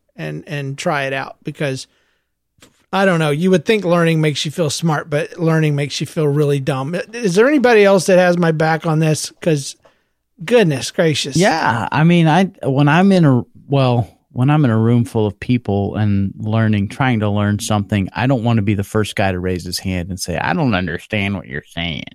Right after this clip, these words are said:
Speaker 1: Yeah.
Speaker 2: Um,
Speaker 1: Ugh.
Speaker 2: so, yeah, I, but you're, this is all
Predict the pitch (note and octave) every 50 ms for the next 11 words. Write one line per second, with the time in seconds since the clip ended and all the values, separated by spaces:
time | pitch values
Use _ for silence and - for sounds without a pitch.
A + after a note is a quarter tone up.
0 | - - D3+ D3+ D3 C#3+ C3+ B2+ A2 - _ _ _ _ _ _ _ _ _ _
1 | _ _ _ _ _ _ _ - G2+ F#2+ F2 G#2 G2+ - - F#2+ - _ _ _
2 | _ F3+ E3+ D#3 D3+ A#2+ - - - - _ - - G#2 F#2 F2 D#2+ - - -
3 | _ _ - F2 F2+ F2+ E2 - - - - - F#2 F#2 F2 G#2 - _ _ _
4 | _ - _ _ _ _ B2 A2+ B2+ A2 G#2+ G#2+ B2 C3+ D#3 D#3 A#2+ - - A#2+
5 | - - B2+ C#3+ D#3 - D#3 B2+ A2+ A#2+ G#2+ G#2 G#2 G2+ G2+